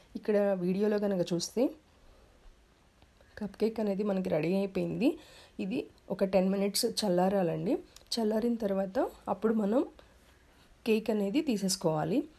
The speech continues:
మీరు ఇక్కడ కనుక చూస్తే నేను ఇక్కడ నైఫ్తో తీస్తున్నాను,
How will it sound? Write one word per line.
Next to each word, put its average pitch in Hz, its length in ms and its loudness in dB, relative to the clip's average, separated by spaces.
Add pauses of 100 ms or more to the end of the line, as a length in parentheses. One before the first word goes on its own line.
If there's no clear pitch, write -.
(200)
మీరు 220 180 2
ఇక్కడ 214 220 -4
కనుక 202 220 0
చూస్తే 208 380 -2 (360)
నేను 180 220 2
ఇక్కడ 175 160 0 (140)
నైఫ్తో 175 340 0
తీస్తున్నాను, 190 680 -2